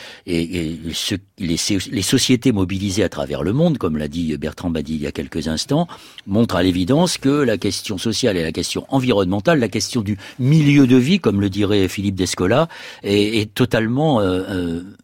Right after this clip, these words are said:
indissociable. Quant à la question qui, euh, consiste à se dire « il faut se libérer de la peur », vous voyez bien qu'on entre dans une période où, euh, la peur devient un argument, devient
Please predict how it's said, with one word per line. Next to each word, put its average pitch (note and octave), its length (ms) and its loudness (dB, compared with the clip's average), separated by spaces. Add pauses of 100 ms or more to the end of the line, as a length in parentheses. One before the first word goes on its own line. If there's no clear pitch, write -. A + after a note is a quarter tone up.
indissociable. G2 760 0 (800)
Quant C#3+ 140 2
à C#3+ 140 2
la B2+ 100 2
question E3+ 520 0 (800)
qui, G#2 280 0
euh, F#2 100 2
consiste G2+ 420 -2
à G#2 40 -2
se - 120 -2
dire « A2+ 280 0
il F#2 80 -2
faut - 160 -2
se G#2+ 140 -4
libérer G2 380 -2
de F#2 80 -4
la E2 100 -2
peur », D2+ 360 -4 (600)
vous D2+ 80 -14
voyez F2 200 0
bien A#2 180 -2
qu'on F2 220 -6
entre G#2+ 300 -6
dans D#2+ 140 -8
une C#2+ 220 -14
période G#2+ 600 0 (380)
où, A2 380 0
euh, D#2+ 200 0
la D2 140 -2
peur C3+ 480 2 (200)
devient E2 440 -2 (200)
un D2 340 -4
argument, D#2+ 640 -6
devient E2+ 360 -2